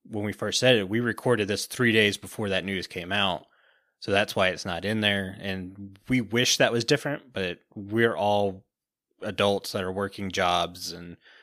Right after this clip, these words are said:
that's just kinda how we have to do it. And then the end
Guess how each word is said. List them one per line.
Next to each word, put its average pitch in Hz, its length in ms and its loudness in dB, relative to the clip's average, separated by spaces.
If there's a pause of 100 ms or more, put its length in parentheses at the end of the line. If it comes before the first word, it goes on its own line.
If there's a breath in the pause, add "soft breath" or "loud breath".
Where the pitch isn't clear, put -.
(640 soft breath)
that's 104 300 -6
just - 160 -10
kinda 113 340 -2
how 117 140 0
we 113 100 -2
have 113 220 0
to 110 80 -12
do 135 160 2
it. 87 220 -2 (120)
And 113 200 0
then 101 400 0
the 107 300 -4
end 113 400 0